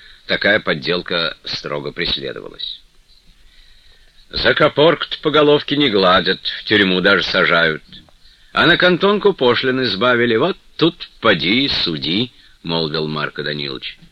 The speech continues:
«Соображение?» «Вестим соображение», — согласился Марко Данилович. «А много ли капиталу Меркулов в тюленя-то усадил?»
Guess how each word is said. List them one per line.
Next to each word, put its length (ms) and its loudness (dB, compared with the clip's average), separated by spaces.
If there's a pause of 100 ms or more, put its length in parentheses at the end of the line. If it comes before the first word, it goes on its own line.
(400)
«Соображение?» 1040 -4 (460)
«Вестим 680 4
соображение», — 840 0
согласился 680 -6
Марко 320 -8
Данилович. 580 -12 (1120)
«А 120 -4
много 320 0
ли 100 2
капиталу 580 2
Меркулов 640 0 (300)
в 80 -18
тюленя-то 560 0
усадил?» 560 -8